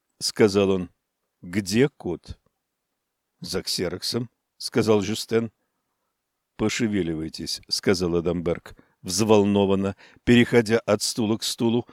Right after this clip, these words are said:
и встряхивая каждого, словно будил солдат измождённой армии.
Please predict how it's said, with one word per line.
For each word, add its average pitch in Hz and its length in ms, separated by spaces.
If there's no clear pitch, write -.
и 120 140
встряхивая 117 720
каждого, 113 440
словно 113 460
будил 110 440
солдат 120 600
измождённой 110 960
армии. 113 440